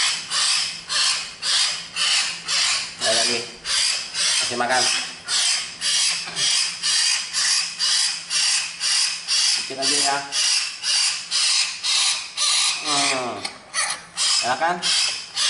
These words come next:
Lagi. Lagi. Turun. Turun dulu.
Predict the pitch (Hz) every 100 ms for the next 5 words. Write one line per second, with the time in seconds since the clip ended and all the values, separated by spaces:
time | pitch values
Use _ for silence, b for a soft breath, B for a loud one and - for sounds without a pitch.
0 | - 120 139 160 160 160 160 165 - -
1 | - - - 151 151 147 151 160 156 -
2 | - - - - 170 175 - - - -
3 | - - - - - - - - 220 320
4 | 269 220 214 185